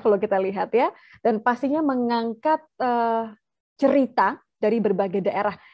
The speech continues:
di pelosok Indonesia. Nah, salah satu film pendek Indonesia yang menonjol dan mengandung ciri-ciri yang tadi Nitya sebutkan,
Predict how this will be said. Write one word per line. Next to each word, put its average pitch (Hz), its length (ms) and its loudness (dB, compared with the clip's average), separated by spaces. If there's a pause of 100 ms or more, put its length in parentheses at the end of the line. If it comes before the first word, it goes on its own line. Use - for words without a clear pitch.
di 214 160 -6
pelosok 202 640 -2
Indonesia. 185 880 -4 (320)
Nah, 226 160 0 (240)
salah 349 240 2
satu 359 240 0
film 302 340 4
pendek 262 300 2
Indonesia 233 720 -2
yang 220 180 0
menonjol 196 680 0
dan 208 240 2
mengandung 208 400 -2
ciri-ciri 247 640 0
yang 202 80 0
tadi 202 240 0
Nitya 202 320 -2
sebutkan, 202 560 -4